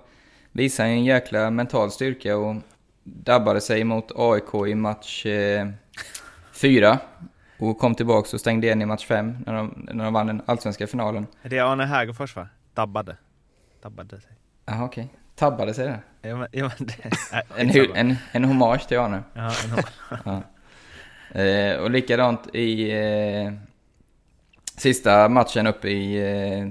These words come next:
Speaker 1: Timrå så var det ju fullständigt stängt. Så, ja, både för hans, eh, spel med klubban och hans mentala styrka. Backarna. Eh, Joel Persson har jag lite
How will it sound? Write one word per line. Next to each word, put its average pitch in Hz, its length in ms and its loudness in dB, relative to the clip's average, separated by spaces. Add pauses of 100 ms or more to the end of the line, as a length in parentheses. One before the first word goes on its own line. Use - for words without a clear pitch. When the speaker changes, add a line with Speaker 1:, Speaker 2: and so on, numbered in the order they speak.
(120)
Speaker 1:
Timrå 104 280 0
så 113 100 -6
var 107 100 2
det 101 60 0
ju 107 80 0
fullständigt 101 500 -2
stängt. - 420 -6 (720)
Så, - 140 -6
ja, 104 720 4
både 135 240 4
för 135 120 2
hans, 131 300 0
eh, 120 460 2
spel 120 240 2
med 110 120 0
klubban 107 360 0
och 101 240 -4
hans 104 220 -6
mentala 110 300 -2
styrka. 101 300 -4 (460)
Backarna. 131 680 4 (1120)
Eh, 110 240 4
Joel 131 340 8
Persson 123 560 8 (120)
har - 180 -2
jag 113 340 2 (100)
lite 113 380 -2